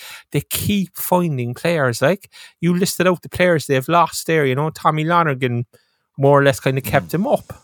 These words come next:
Speaker 1: last year. He moves on to Pats, and here again they are a conveyor belt, you know, from their Leinster Senior League side, from other clubs, reserves, et cetera. You know, they just keep finding players.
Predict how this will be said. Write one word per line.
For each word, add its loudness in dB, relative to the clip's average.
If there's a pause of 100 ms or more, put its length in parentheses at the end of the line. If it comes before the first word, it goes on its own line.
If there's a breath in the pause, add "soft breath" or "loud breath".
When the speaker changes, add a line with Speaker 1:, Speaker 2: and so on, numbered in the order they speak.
(120)
Speaker 1:
last 0
year. 0 (280 loud breath)
He 0
moves 2
on 0
to -6
Pats, -4
and -2
here 0
again 0
they 0
are 0 (920 soft breath)
a -18
conveyor 2
belt, -4
you 0
know, 0
from 2
their 2
Leinster -4
Senior -2
League -6
side, -4
from 0 (800 soft breath)
other 6
clubs, 2
reserves, 2
et -4
cetera. -4
You 0
know, 0
they -2
just -4
keep -4
finding 0
players. -10